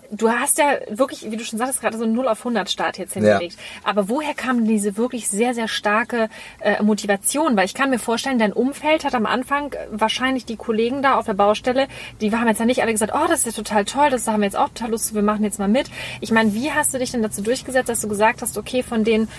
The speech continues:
Speaker 1: unsportlichen hundertfünfunddreißig Kilo, hast du ja gesagt, möchtest du dich mit dem Thema Ernährung beschäftigen und bist sogar so weit gegangen zu sagen, „Okay, für mich ist die Lösung, unabhängig von dem, was die Ärzte sagen“, weil die haben's ja auch irgendwie nicht hingekriegt.
Speaker 2: Mhm.
Speaker 1: Ich möchte jetzt vegan werden. Also ich meine, das ist ja ein, ein riesen Meilenstein,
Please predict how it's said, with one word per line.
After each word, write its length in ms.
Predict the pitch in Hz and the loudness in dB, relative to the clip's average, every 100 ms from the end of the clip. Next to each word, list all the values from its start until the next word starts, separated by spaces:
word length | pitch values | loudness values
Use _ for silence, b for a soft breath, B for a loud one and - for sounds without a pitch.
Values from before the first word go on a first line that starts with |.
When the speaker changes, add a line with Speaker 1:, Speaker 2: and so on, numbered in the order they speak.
| B - | B 2
Speaker 1:
unsportlichen 680 | 277 311 - 277 262 247 | 2 4 4 4 2 -2
hundertfünfunddreißig 680 | 247 233 240 233 208 214 196 | -2 0 0 2 2 0 -4
Kilo, 280 | - 269 294 | -4 -2 -2
hast 220 | 294 - | -2 -2
du 20 | |
ja 140 | 262 277 | -2 -2
gesagt, 420 | 269 269 285 - B 214 208 - | 2 2 2 -2 B -10 -10 -4
möchtest 400 | 214 240 277 269 | 2 2 2 -4
du 40 | 240 | -2
dich 120 | 262 | -2
mit 100 | 247 | -2
dem 80 | 233 | -2
Thema 180 | 247 | 0
Ernährung 400 | 214 208 240 294 | 2 4 4 2
beschäftigen 520 | 277 262 277 269 269 220 | -2 -2 -2 -2 -4 -2
und 120 | 214 | 0
bist 180 | 240 - | -2 0
sogar 200 | 226 208 | 2 2
so 160 | 254 | 2
weit 240 | 254 247 - | 2 0 0
gegangen 240 | 220 247 | 0 0
zu 100 | 226 | 0
sagen, 240 | 226 233 | 2 2
„Okay, 300 | 202 - 247 | 0 -2 -4
für 120 | 233 220 | 0 2
mich 200 | 247 247 | 2 0
ist 120 | - | -4
die 40 | |
Lösung, 460 | 202 240 247 220 269 - B B | -2 0 2 2 0 -4 B B
unabhängig 460 | 240 233 220 220 208 | 0 2 2 0 2
von 100 | 214 | 2
dem, 140 | 208 | 2
was 160 | 202 - | 2 0
die 60 | |
Ärzte 300 | 196 254 - | 0 0 -2
sagen“, 360 | 202 175 202 233 | 0 0 2 2
weil 100 | 190 | 0
die 220 | 196 202 | 0 -4
haben's 180 | 208 202 | -2 0
ja 120 | 196 | 2
auch 120 | 226 | 0
irgendwie 220 | - 202 190 | 0 -2 -2
nicht 120 | 196 | -2
hingekriegt. 440 | 269 190 - 220 | -2 -4 0 0
Speaker 2:
Mhm. 120 | 80 95 B | 0 -4 B
Speaker 1:
Ich 120 | 196 | 0
möchte 200 | 226 220 | 2 2
jetzt 120 | 226 | -2
vegan 380 | 202 190 226 311 | -2 0 2 2
werden. 160 | 175 160 | 0 0
Also 140 | 185 | -2
ich 100 | 196 | 0
meine, 120 | 233 | 2
das 100 | 202 | 2
ist 120 | 202 226 | 0 0
ja 60 | |
ein, 500 | 190 - - - 196 | 0 -2 -6 -6 -4
ein 80 | 170 | -4
riesen 380 | 196 302 285 202 | 0 0 2 2
Meilenstein, 880 | 175 220 381 - - - - 196 | 4 4 4 2 -2 -4 -4 -8